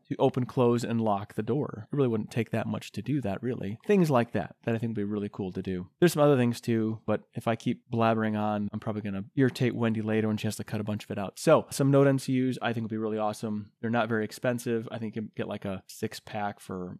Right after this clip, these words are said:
twenty bucks or something like that. I, I don't know. I haven't checked the prices in a while, but so the next thing on my list is something I don't actually need,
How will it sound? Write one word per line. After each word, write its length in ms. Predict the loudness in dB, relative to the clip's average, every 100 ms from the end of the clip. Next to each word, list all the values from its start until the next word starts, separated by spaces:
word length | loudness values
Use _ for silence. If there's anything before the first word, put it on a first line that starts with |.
| _
twenty 160 | -6 -4
bucks 300 | -4 -6 -8
or 20 |
something 200 | -8 -8
like 160 | -8
that. 140 | -8 -4
I, 60 |
I 40 | -4
don't 180 | -2 0
know. 60 |
I 40 | 0
haven't 160 | 0
checked 160 | -4 -10
the 80 | -6
prices 320 | -6 -6 -8
in 80 | -6
a 40 |
while, 260 | -4 -4 -4
but 200 | -6 -8 _ _ 0
so 80 |
the 100 | 2
next 380 | 4 6 4 4
thing 160 | 2 4
on 100 | 4
my 120 | 4
list 400 | 2 -2 -4 -8
is 60 | -4
something 260 | -2 0
I 40 | 2
don't 220 | 0 0
actually 360 | -2 -2 -4
need, 500 | -4 -4 -4 -4 -6